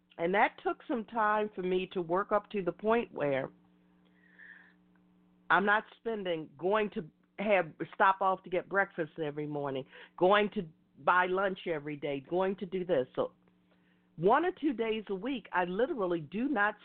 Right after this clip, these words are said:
spend any money in any form. And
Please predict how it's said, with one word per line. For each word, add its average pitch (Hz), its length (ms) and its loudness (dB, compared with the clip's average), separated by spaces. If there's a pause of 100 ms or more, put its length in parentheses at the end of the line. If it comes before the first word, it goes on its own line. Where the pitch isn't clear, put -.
(120)
spend 190 340 2
any 175 240 4
money 190 460 4
in 165 200 2
any 180 300 4 (100)
form. 240 380 2 (2500)
And 175 480 8